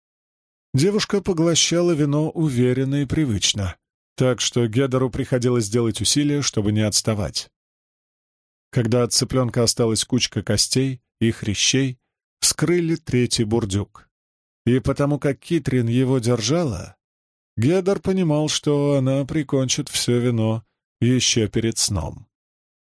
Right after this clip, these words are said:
Астер, укутанный в одеяло, тихонько посапывал и что-то бормотал. «Принц вроде не склонен к панике», —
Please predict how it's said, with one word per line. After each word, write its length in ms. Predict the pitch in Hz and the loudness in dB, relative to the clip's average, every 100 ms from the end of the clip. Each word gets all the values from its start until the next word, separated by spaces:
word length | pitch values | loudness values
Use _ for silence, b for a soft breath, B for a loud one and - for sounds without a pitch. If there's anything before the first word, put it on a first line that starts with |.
| _ _ _ _ _ _ _ _ - | _ _ _ _ _ _ _ _ -4
Астер, 440 | 170 302 - 165 151 | 0 2 0 0 -2
укутанный 460 | 135 156 151 139 | -2 -2 0 0
в 40 | 123 | 0
одеяло, 600 | 117 120 143 139 123 - _ _ _ - | 2 2 0 -2 -6 -10 _ _ _ -4
тихонько 440 | 147 196 185 - | -2 0 -2 -2
посапывал 720 | 127 113 156 156 139 120 110 | 0 0 0 -2 0 0 0
и 40 | |
что-то 380 | 104 - 160 139 | -2 -2 -2 0
бормотал. 760 | 123 123 120 117 101 69 107 _ _ _ _ _ _ _ _ _ _ - | -2 0 -2 -2 -4 -6 -8 _ _ _ _ _ _ _ _ _ _ -4
«Принц 380 | 143 160 170 - | 0 0 0 -2
вроде 500 | 160 170 156 165 160 | 0 2 2 0 0
не 160 | 170 | 0
склонен 520 | 175 - 196 147 110 101 | 0 0 0 2 0 -4
к 120 | - | -2
панике», — 580 | 147 107 95 101 98 | -2 -2 -6 -10 -12